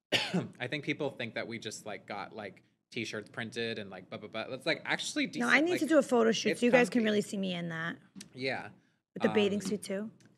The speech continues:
Speaker 2: but
Speaker 1: Wait, I forgot to tell you. Oh, my God. In, at the club appearance I just did, she had, like, it was, like, um, first, the, all, all the strippers came out with bikinis. She had an Um Hello bikini on.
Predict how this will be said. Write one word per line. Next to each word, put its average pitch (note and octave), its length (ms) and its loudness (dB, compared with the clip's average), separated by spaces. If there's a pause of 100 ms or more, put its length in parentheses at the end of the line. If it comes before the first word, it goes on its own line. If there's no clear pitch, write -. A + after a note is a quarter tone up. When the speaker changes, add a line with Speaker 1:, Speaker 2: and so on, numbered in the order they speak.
(100)
Speaker 2:
but A3 160 0
Speaker 1:
Wait, E4 500 10
I G#3 40 -6
forgot D4+ 200 8
to B3 80 -2
tell C4 160 4
you. G3+ 180 2
Oh, A#3 40 -2
my B3 120 2
God. F#3 200 -2 (1500)
In, D#4 380 8 (640)
at A#3+ 180 8
the D4+ 80 6
club D4 180 8
appearance B3+ 340 6
I A#3 60 8
just G#3+ 260 4
did, F3+ 300 2 (200)
she D4 420 4
had, A3+ 460 6
like, A3 220 0
it A#3+ 80 0
was, A3+ 140 0
like, A#3 180 0
um, G3 420 -2 (380)
first, B3+ 440 0 (480)
the, G3+ 80 -4
all, G#3+ 360 -2
all G#3 120 -2
the G3 80 -6
strippers G#3 300 -4
came G3+ 220 -6
out F#3+ 280 -2 (300)
with G3+ 200 -2 (160)
bikinis. G3 680 -6 (340)
She - 160 0
had F#4+ 120 2
an F4+ 100 -4
Um F4+ 140 0
Hello F4+ 280 8
bikini A#4 540 -2
on. D#5 220 0